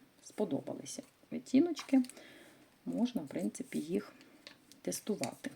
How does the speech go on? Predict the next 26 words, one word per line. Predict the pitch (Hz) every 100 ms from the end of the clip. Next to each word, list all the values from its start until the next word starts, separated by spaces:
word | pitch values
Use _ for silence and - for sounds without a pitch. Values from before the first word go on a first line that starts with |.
| -
Щось, | - - -
можливо, | 254 170 160 -
і |
собі | - - 262
підберу, | 269 226 220 214
якусь | 202 -
одненьку | 190 185 185 -
залишу | 175 170 170 -
на | -
пробу, | 170 - 156 156 -
а | 190 233 226
інші | 180 185
занесу | - 165 247 -
на | 160
роботу, | - 220 -
дівчатка, | 139 - - - -
можливо, | - 143 170 175
щось | - 151 147
виберуть | 156 147 160 -
і |
для | - 160
себе. | - - - - - - - - - -
Таким | 190 - 160 135
було | 139 139
моє | 135 135 120
замовлення. | 131 135 233 339 302 269 277